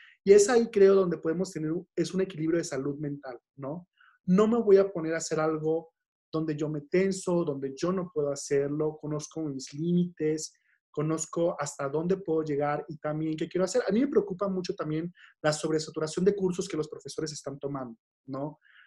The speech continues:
Esta preocupación de que no sé suficien-, no sé suficiente y por lo tanto tengo que tomar todos estos cursos para poder aprender a, a trabajar virtualmente.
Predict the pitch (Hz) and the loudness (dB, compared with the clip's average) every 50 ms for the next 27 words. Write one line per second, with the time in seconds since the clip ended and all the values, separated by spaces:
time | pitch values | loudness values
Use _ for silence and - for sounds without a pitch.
0 | _ _ _ _ _ _ - 185 175 - 233 233 226 202 - - - 160 151 - | _ _ _ _ _ _ 4 6 6 6 6 4 4 4 4 0 -2 -2 -2 -2
1 | - 165 175 180 180 175 156 156 165 170 - 180 180 - 185 - 185 175 - - | 0 0 0 0 0 -2 -2 -2 -2 -2 -2 -2 -2 -4 -6 -6 -8 -8 -8 -8
2 | - 165 160 160 175 196 175 175 180 175 - 190 175 214 208 - 165 151 - - | -6 -4 -2 -2 -2 0 0 0 0 2 0 0 -2 -2 -4 -6 -6 -6 -4 -2
3 | 156 156 156 180 180 - 139 143 139 156 156 160 175 175 170 170 170 - 156 - | -2 -2 -2 -4 -4 -4 -4 -4 -4 -4 -4 -4 -4 -4 -4 -4 -4 -6 -8 -8
4 | 139 139 143 147 147 151 151 151 - _ _ _ _ _ _ _ - 185 190 202 | -8 -6 -4 -2 -2 -2 -4 -6 -10 _ _ _ _ _ _ _ 6 6 8 8
5 | 196 196 180 180 - - 175 - - - 165 160 156 - - - - 156 147 143 | 6 4 0 -2 -2 -6 -8 -8 -8 -8 -6 -6 -6 -8 -10 -6 -4 -4 -4 -2
6 | - - 143 147 156 170 170 - - 135 135 135 139 143 147 151 151 _ _ _ | -2 -2 -2 0 0 -2 -4 -6 -8 -6 -4 -2 -2 0 -2 -4 -6 _ _ _
7 | _ _ _ _ _ _ _ _ _ _ 156 139 139 139 147 - 143 139 - 143 | _ _ _ _ _ _ _ _ _ _ -6 -6 -4 -6 -6 -8 -10 -6 -4 -4
8 | 143 139 139 - 156 151 156 151 - _ 139 143 139 143 - 151 151 151 156 156 | -4 -4 -4 -2 -2 -2 -2 -2 -6 _ -10 -8 -8 -4 -2 -2 0 0 -2 -2
9 | 156 151 156 170 175 175 175 | -4 -4 -4 -4 -4 -4 -6